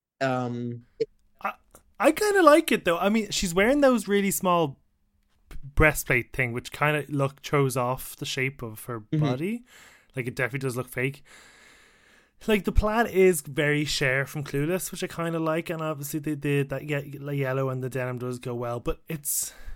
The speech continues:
Speaker 2: I don't mind. I can see how well it's constructed. It does feel, like, not necessarily in brand with what I've learned of Saphira so far.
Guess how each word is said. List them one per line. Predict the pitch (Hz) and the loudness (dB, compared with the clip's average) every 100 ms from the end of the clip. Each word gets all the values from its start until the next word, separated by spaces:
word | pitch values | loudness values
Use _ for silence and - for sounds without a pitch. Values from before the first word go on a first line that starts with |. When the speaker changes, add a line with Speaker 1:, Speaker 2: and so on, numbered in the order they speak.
| - - | -12 -2
Speaker 2:
I | 208 | 2
don't | 277 226 | 4 4
mind. | 202 196 175 | 2 2 -2
I | 131 | -6
can | 139 - | -8 -4
see | 226 | 0
how | 226 | 2
well | 220 208 | 2 0
it's | 185 | -2
constructed. | 175 139 165 151 - 151 147 135 - | -6 -4 -4 -4 -4 0 0 -2 -6
It | 147 | -6
does | 143 220 208 | 0 0 -2
feel, | - 196 185 | -2 0 2
like, | 170 143 | 0 -2
not | 151 135 | -2 -2
necessarily | 143 143 - 143 139 | -2 -4 -2 -2 -2
in | 131 | -4
brand | 127 123 127 131 120 | -4 -2 -2 -4 -6
with | 127 | -6
what | 127 123 | -6 -6
I've | 120 117 | -6 -8
learned | 120 120 - | -8 -10 -12
of | 110 | -14
Saphira | - - - 120 110 110 | -12 -12 -8 -8 -8 -10
so | - 107 | -10 -10
far. | - 117 117 120 | -8 -6 -4 -6